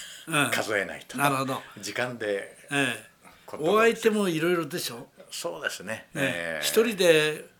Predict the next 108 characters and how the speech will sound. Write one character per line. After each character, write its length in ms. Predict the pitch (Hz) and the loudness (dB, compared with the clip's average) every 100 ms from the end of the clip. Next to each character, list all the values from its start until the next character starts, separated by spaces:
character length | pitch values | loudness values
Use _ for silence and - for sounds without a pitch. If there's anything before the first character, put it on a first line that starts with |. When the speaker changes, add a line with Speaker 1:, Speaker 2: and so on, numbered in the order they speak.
| - | -6
Speaker 1:
物 200 | 151 175 | -2 -2
思 220 | 170 170 | 0 0
い 40 | |
に 120 | 151 127 | 0 -2
ふ 120 | - | -2
け 120 | 160 | -4
っ 20 | |
て 160 | - 156 | -2 -2
飲 180 | 139 143 | 0 -2
む 80 | |
っ 40 | 139 | -4
て 120 | - | -6
い 20 | |
う 20 | 127 | -8
の 60 | |
は 40 | 117 | -6
あ 40 | |
ん 20 | |
ま 80 | 131 | -6
り 60 | 127 | -4
な 100 | 131 | -4
い 40 | |
ん 80 | 127 | -4
で 60 | - | -6
す 100 | 113 | -6
よ。 40 | |
Speaker 2:
い 20 | 104 | -4
や、 180 | 90 | -4
あ 40 | 82 | -6
ん 40 | |
ま 60 | 98 | -8
り 140 | 95 | -8
な 160 | 87 85 | -6 -6
い 40 | |
で 40 | 76 | -2
す 20 | |
ね。 40 | 127 | 4
Speaker 1:
な 120 | 160 | 4
い 20 | |
っ 40 | |
す 180 | - - | 4 0
ね。 40 | 110 | 2
Speaker 2:
と 40 | |
い 100 | 101 | 2
う 20 | 101 | 2
か、 140 | 82 | 0
ま 280 | 90 82 78 | 0 -4 -4
あ、 120 | 85 - | -10 -8
全 120 | 117 | -6
く 80 | 120 | -6
な 160 | 95 87 | -4 -4
い 100 | 78 | -6
と 80 | - | -6
い 40 | |
う。 60 | 139 | -2
Speaker 1:
う 40 | |
ん。 20 | 135 | 0
全 180 | - 156 | 0 2
く 120 | 196 | 4
な 80 | 147 | 4
い。 60 | |
<laughs> 1400 | - 226 - 208 - - - - - 302 - - - - | 4 -2 0 -2 -2 -4 -4 -2 2 2 0 -6 -6 -4
そ 140 | - 160 | -2 0
れ 160 | 170 | 6
は 80 | 180 | 8
や 100 | 170 | 6
っ 40 | 165 | 4
ぱ 120 | 180 | 2
り 60 | 131 | 2
さ 140 | 135 | 2
す 160 | 131 147 | 2 0
が 100 | 135 | 0
で 100 | 131 | -2
す 180 | - 127 | -4 -4
よ。 80 | |
Speaker 2:
い 60 | 113 | 0
や 80 | 95 | 0
い 40 | |
や 60 | 82 | 0
い 20 | 78 | -6
や。 40 | |
Speaker 1:
私 220 | 139 175 | -2 0
な 120 | 165 165 | 0 0
ん 40 | |
か 100 | - | -2
時 180 | - 139 | -4 -2
々 480 | 151 131 143 143 120 | -2 -2 -2 -4 -2
物 300 | 131 143 147 | -2 0 0
思 200 | 151 135 | 0 0
い 40 | |
に 100 | 127 | -2
ふ 120 | 104 | -4
け 80 | - | -4
っ 20 | 135 | -4
て 120 | 135 | -4
飲 160 | 123 | -4
ん 60 | 127 | -4
で 80 | 113 | -6
ま 100 | 104 | -8
す 120 | - | -10
か 60 | 123 | -10
ら。 440 | - - - 208 | -14 -14 -6 -6
<laughs> 1080 | - - - - 508 - - - - - - | -6 -14 -18 0 0 0 -12 -12 -10 -12 -14
そ 240 | - 135 | -14 -10
う 40 | 123 | -8
で 80 | 123 | -8
す 160 | - | -8
か。 200 | 143 117 | -8 -8